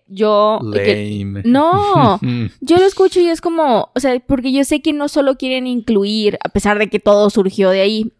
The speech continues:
Speaker 1: a, a Norteamérica, ¿no? O sea
Speaker 2: Hubiera hecho un chiste.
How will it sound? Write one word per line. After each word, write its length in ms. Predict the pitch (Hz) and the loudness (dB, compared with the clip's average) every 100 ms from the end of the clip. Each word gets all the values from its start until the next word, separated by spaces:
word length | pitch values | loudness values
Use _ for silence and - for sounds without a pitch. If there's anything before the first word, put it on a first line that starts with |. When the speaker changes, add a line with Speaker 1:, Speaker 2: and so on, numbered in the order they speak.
| _ | _
Speaker 1:
a, 400 | 190 185 175 - | -2 0 -2 -4
a 40 | 185 | -2
Norteamérica, 840 | 185 190 208 233 247 247 - 180 - | -2 0 0 0 -2 -4 -6 -8 -2
¿no? 260 | 208 262 - | -2 -2 -6
O 60 | |
sea 440 | - 190 175 170 - _ _ _ _ - | -4 -4 -2 -4 -10 _ _ _ _ -6
Speaker 2:
Hubiera 240 | 120 113 | -2 -2
hecho 160 | - 135 | -2 -4
un 80 | |
chiste. 680 | 104 - 131 - 139 123 107 | -2 -2 -2 0 0 0 -2